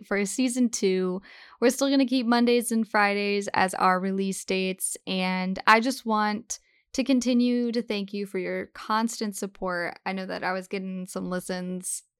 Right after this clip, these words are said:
uh, on the two-week break, and we got a shout out on one of my favorite podcasts, and so I'm very,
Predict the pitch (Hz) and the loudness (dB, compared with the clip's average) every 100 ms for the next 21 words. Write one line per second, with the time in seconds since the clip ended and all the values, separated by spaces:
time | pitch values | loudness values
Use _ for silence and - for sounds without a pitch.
0 | _ - 196 190 190 - 202 202 196 185 | _ 0 2 4 2 4 2 2 -2 -2
1 | 175 - 175 165 185 185 180 - - - | -2 -4 -2 -2 -2 -4 -6 -10 -18 -2
2 | 302 320 311 - 262 233 226 226 220 214 | 4 4 4 6 6 6 4 2 2 0
3 | 196 196 190 185 185 180 180 190 - 196 | -2 -2 -4 -4 -6 -6 -6 -6 -6 -8
4 | - - 190 185 185 180 - 202 226 240 | -10 -6 -4 -4 -4 -4 -2 2 4 4
5 | 247 262 262 247 247 | 2 2 0 0 -2